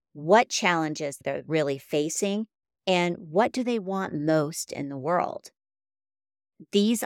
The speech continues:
are, you know, sort of those core elements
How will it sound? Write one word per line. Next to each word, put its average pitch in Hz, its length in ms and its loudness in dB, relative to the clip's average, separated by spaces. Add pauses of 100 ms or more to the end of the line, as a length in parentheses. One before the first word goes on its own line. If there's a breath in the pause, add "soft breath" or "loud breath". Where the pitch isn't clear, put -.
are, 170 480 4 (400)
you 185 160 2
know, 147 80 0
sort 202 280 0
of 165 100 0
those 160 320 4
core 220 760 2
elements 175 680 -2